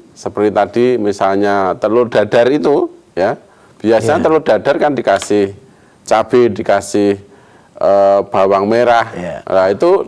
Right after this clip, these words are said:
Speaker 1: diganti dengan daun kelor, ya, telur dadar.
Speaker 2: Iya.
Speaker 1: Kemudian bisa misalnya dalam, eh, bentuk, eh, tepung, ya, juga bisa, ya, seperti pertanyaan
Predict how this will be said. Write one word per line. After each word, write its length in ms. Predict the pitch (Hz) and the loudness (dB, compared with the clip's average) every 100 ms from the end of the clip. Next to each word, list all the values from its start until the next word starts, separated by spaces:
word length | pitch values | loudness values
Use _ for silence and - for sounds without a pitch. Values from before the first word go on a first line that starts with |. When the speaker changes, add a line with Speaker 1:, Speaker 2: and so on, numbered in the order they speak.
| - | -10
Speaker 1:
diganti 580 | 113 131 139 165 147 135 - - _ | -6 -2 0 0 0 -4 -12 -20 _
dengan 420 | - 107 123 139 | -4 0 0 -2
daun 320 | - 107 104 | -4 -2 0
kelor, 480 | 104 104 98 87 - - _ - | 0 0 2 0 -4 -16 _ -6
ya, 160 | 92 | -4
telur 240 | 98 92 92 | -2 -2 -4
dadar. 460 | 82 78 87 80 | -4 -6 -6 -6
Speaker 2:
Iya. 280 | - 85 80 92 - _ | -8 -16 -16 -20 -20 _
Speaker 1:
Kemudian 360 | 98 98 117 139 | -4 -2 0 0
bisa 500 | 123 120 127 127 117 - - _ _ | 0 2 4 4 0 -8 -20 _ _
misalnya 460 | - 110 120 113 123 | -6 -4 0 0 0
dalam, 920 | 104 107 107 107 107 104 104 101 85 | 0 2 4 4 4 2 2 -2 -4
eh, 260 | - 95 104 | -2 -2 0
bentuk, 680 | 104 107 104 110 104 - - | -2 -4 0 2 0 -2 -8
eh, 220 | - 95 | -2 -2
tepung, 720 | 98 107 - 143 151 165 143 - - - - _ _ _ _ | 0 -4 0 2 2 2 -4 -8 -20 -20 -20 _ _ _ _
ya, 300 | - 110 131 | -2 0 0
juga 260 | - 104 | -2 -2
bisa, 600 | 95 110 139 123 92 78 - _ | 0 0 2 2 2 -4 -16 _
ya, 200 | 80 104 | -6 -6
seperti 260 | - 95 | -4 -2
pertanyaan 720 | 95 92 92 98 110 127 143 | -2 -2 -2 0 0 -2 -2